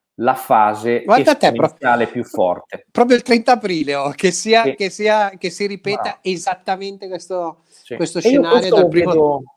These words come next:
Speaker 1: lo vedo molto simile, eh, a quel momento lì.
Speaker 2: Mm.
Speaker 1: E ci troviamo,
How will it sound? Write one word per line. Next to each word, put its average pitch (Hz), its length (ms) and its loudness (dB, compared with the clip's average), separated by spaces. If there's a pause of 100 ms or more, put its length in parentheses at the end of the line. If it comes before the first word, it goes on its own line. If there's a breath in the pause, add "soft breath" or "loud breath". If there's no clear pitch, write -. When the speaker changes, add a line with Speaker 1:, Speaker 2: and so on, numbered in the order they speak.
Speaker 1:
lo 156 140 -4
vedo 202 220 4
molto 202 400 0
simile, 101 460 -10
eh, 139 40 -6
a 160 200 -8
quel 120 140 -6
momento 113 420 -10
lì. 90 180 -12 (360)
Speaker 2:
Mm. 196 120 -6
Speaker 1:
E 156 60 -2
ci - 200 -10
troviamo, 247 760 0